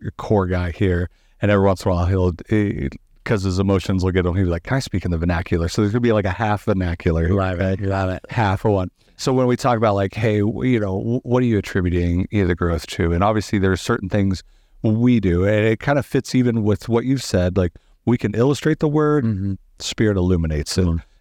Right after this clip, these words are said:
Speaker 1: You know, so w-, it's not a hundred percent just all, uh, on us.
Speaker 2: Yeah.
Speaker 1: But we have to prep, you know,
Speaker 2: Mm-hmm.
Speaker 1: and, and God's not gonna work through us if we're gonna be lazy and apathetic. Like,
Speaker 2: Yeah.
Speaker 1: it, you know, we, we are, he leads, but we're trying to follow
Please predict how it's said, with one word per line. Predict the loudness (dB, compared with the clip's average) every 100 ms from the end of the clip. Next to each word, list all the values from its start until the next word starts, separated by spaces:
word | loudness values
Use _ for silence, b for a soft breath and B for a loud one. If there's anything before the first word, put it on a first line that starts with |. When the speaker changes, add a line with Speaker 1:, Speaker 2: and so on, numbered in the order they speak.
| -2
Speaker 1:
You | 0
know, | 2 0
so | 0 0 0
w-, | 0 -2 0
it's | -2 0
not | 0 2 0
a |
hundred | 0 -2
percent | -2 -2 -4 -4
just | -4 -2
all, | 0 0 -4 _ -20 _
uh, | -2 -2 -2
on | -2 -2
us. | -2 -2 -2 -4 -8 -2
Speaker 2:
Yeah. | -2 0 -2
Speaker 1:
But | 0 2
we | 2
have | 2 0
to | -2 -4 _ _ _ _ _ _
prep, | -4 -4 -6 _
you | -2
know, | 0 0 2
Speaker 2:
Mm-hmm. | 2
Speaker 1:
and, | 2 0 -2
and | -4 -2 0
God's | 0 0 0
not | -2
gonna | 0 0
work | 0 0 -2 -2
through | -2 0 2 2
us | 0 -2
if | -2
we're | 0 0
gonna | 0
be | 0
lazy | 2 2 0 0 -2
and | 0
apathetic. | -2 -2 0 0 0 0
Like, | 0 0
Speaker 2:
Yeah. | -4 -8 _
Speaker 1:
it, | -4 0
you | 0 0 0
know, | 2
we, | 0
we | 0 0 2
are, | 2 2 0 -2 -6
he | -2 0
leads, | 2 2 0 0
but | -2 0
we're | 0
trying | 0 0
to | 0
follow | -2 0 2 2 2